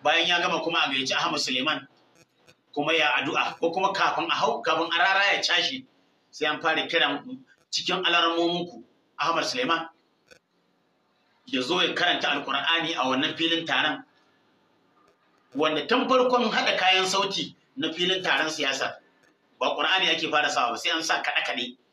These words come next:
waƙoƙin ɗan takara, an yi kaɗe-kaɗe, an cashe. Sannan in jama'a sun taru a gurin, sai a dakatar da kaɗe-kaɗe kuma a kira alarammanku. Ya buɗe taro da addu'a,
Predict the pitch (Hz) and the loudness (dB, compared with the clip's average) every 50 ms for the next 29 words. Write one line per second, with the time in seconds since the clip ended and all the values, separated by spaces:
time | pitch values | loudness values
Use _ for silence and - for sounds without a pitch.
0 | _ _ - 127 131 151 151 156 143 156 151 160 147 151 147 - 160 151 151 156 | _ _ -4 -2 0 0 0 0 -2 -2 -4 -2 -4 -4 -2 -2 -2 0 0 0
1 | 147 147 151 156 - 151 151 165 165 - - 156 151 147 - 151 139 135 127 135 | 0 0 0 -2 -2 -4 -4 -4 -4 -4 -4 -4 -6 -6 -6 -6 -4 -4 -4 -4
2 | 139 135 - - 165 160 - - - - - - _ - - - - _ _ _ | -4 -4 -2 -2 0 0 0 -2 -4 -8 -12 -20 _ -20 -20 -20 -20 _ _ _
3 | _ _ _ _ _ - - 180 165 147 143 165 165 180 175 165 151 156 - 151 | _ _ _ _ _ -6 -2 -2 0 0 0 0 -2 0 0 0 0 2 2 0
4 | 147 - 165 170 165 - 156 147 160 160 143 139 151 143 135 - 160 131 - 147 | 0 0 -2 -2 0 0 0 2 2 2 0 0 -2 -2 -2 -2 -2 0 0 0
5 | 160 156 170 170 175 - 151 127 - - 151 147 147 135 127 131 147 135 131 127 | 0 0 -2 -2 -2 -2 -2 -4 -2 -4 -4 -4 -4 -6 -6 -6 -4 -4 -4 -2
6 | - 139 135 143 143 151 147 139 131 135 139 139 123 - - - 110 113 _ _ | -2 -2 0 0 0 0 0 0 0 -2 -2 -2 -4 -6 -6 -10 -18 -20 _ _
7 | _ _ _ _ _ _ _ _ _ _ _ - _ _ _ _ _ _ _ _ | _ _ _ _ _ _ _ _ _ _ _ -20 _ _ _ _ _ _ _ _
8 | _ - 123 127 131 127 135 160 175 165 175 165 - 147 143 156 170 170 160 131 | _ -10 -4 -2 -2 -2 -2 -2 -2 -2 0 0 2 2 2 2 2 0 0 0
9 | 123 123 127 156 220 151 120 - - | -2 -2 -2 -2 0 0 -2 -2 -6